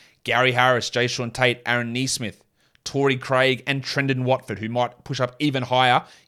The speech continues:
if Jeremy Grant does happen to be out. Points leagues, guys, these are available in all forty percent plus of leagues. So Kyle Anderson, Dan Gafford, Jalen McDaniels, with the assumption that Gordon Hayward is out, Avdija, Burks, Jaden McDaniels,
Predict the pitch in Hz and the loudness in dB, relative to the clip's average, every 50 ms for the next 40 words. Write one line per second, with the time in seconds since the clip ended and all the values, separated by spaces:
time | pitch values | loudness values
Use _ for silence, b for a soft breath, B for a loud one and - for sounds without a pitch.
0 | B - 147 135 - - 131 123 123 123 117 107 117 113 110 110 104 117 110 107 | B -8 -8 -6 -2 0 0 2 2 0 -2 -2 -2 -2 -2 -2 -2 -2 -2 -2
1 | - 113 104 - 104 95 87 98 98 95 92 87 76 - - _ _ _ _ _ | 0 -2 -2 -2 -4 -8 -12 -10 -10 -8 -8 -10 -10 -12 -16 _ _ _ _ _
2 | _ _ _ _ _ _ _ _ _ _ _ _ _ _ _ _ - 160 170 165 | _ _ _ _ _ _ _ _ _ _ _ _ _ _ _ _ -2 -2 -2 0
3 | - 170 165 160 147 - - 156 156 156 156 156 151 B B B B B B - | 0 0 0 0 0 0 2 6 6 8 6 6 4 B B B B B B -2
4 | 147 147 151 151 143 131 139 135 139 131 131 131 131 131 131 - 127 127 127 131 | -2 0 0 0 2 4 4 4 4 4 2 0 -2 -2 -4 -4 -4 -4 -2 -2
5 | 131 127 123 - 123 127 131 123 131 120 - 127 117 - 123 117 - - 110 104 | -2 -2 -4 -4 -2 -2 -2 -2 -4 -6 -8 -8 -6 -4 -4 -4 -4 -4 -6 -4
6 | 113 113 110 - 120 107 - - 135 127 120 117 117 117 120 113 - 113 104 - | -4 -4 -4 -6 -8 -6 -2 0 2 2 2 2 0 -2 -4 -6 -6 -6 -4 -2
7 | 113 113 110 104 - 113 117 - 110 104 98 - 117 117 123 120 123 120 117 117 | -2 -2 -2 -2 -2 -2 -2 -2 -4 -6 -2 0 2 2 4 2 0 -2 -4 -6
8 | 110 - 117 113 117 117 117 113 113 B B B B B B - 131 123 117 113 | -6 -6 -4 -4 -4 -4 -4 -6 -8 B B B B B B -4 -4 -2 -2 -4
9 | 110 - - 123 110 113 113 - - 110 110 107 104 - - 110 107 107 104 110 | -4 -4 -4 -4 -4 -4 -4 -6 -6 -6 -6 -8 -8 -6 -6 -6 -4 -4 -4 -4
10 | 110 110 104 101 101 107 120 120 120 123 B B B B B B _ 120 123 127 | -4 -4 -4 -6 -4 0 2 2 2 2 B B B B B B _ 2 2 2
11 | 127 123 127 127 123 123 123 - - 113 104 120 120 120 123 123 123 - - - | 2 2 2 2 4 4 4 2 -2 -6 -4 0 0 2 2 0 -2 -6 -8 -10
12 | 113 104 - - 120 123 135 131 131 127 127 123 120 123 131 120 120 120 120 120 | -12 -12 -4 0 2 4 4 2 2 -2 -4 -6 -6 -4 -2 -2 -2 -2 -2 -4
13 | 120 123 123 | -4 -4 -6